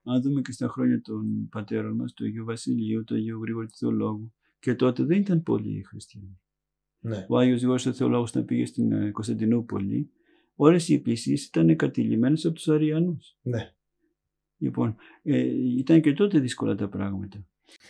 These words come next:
Speaker 1: Λοιπόν,
Speaker 2: Μιλάνε για Χρυσή Αιώνα, αλλά ήταν ελάχιστοι οι αρχιερείς
Speaker 1: Ναι,
Speaker 2: που, που ήταν.
Speaker 1: ναι.
Speaker 2: Περισσότεροι ήταν Αριανοί οι αρχιερείς.
Speaker 1: Αριανοί και πολλοί ήταν και εγκληματίες. Υπάρχει μια περίπτωση με κάποιον αρχιερέα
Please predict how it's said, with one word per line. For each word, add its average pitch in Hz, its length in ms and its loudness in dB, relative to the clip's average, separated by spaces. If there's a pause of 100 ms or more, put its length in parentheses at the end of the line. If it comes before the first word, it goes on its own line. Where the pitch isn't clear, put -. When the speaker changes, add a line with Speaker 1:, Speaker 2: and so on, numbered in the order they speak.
(180)
Speaker 1:
Λοιπόν, 120 420 -12
Speaker 2:
Μιλάνε 151 360 4
για 143 180 4
Χρυσή 139 320 -2
Αιώνα, 151 500 2
αλλά 139 300 -2
ήταν 151 240 0
ελάχιστοι 139 720 0
οι 123 120 2
αρχιερείς 120 500 0
Speaker 1:
Ναι, 165 60 -4
Speaker 2:
που, 127 300 -6
που 127 120 0
ήταν. 127 200 0
Speaker 1:
ναι. 120 100 -10 (180)
Speaker 2:
Περισσότεροι 170 380 2
ήταν 175 120 2
Αριανοί 175 460 2
οι 107 100 -2
αρχιερείς. 113 380 -4
Speaker 1:
Αριανοί 113 440 -2
και 139 460 -4 (280)
πολλοί 117 280 0
ήταν 185 320 0
και 180 100 -2
εγκληματίες. 175 800 0
Υπάρχει 127 540 0
μια 123 220 2
περίπτωση 120 500 -2
με 117 160 0
κάποιον 117 440 0
αρχιερέα 110 760 -2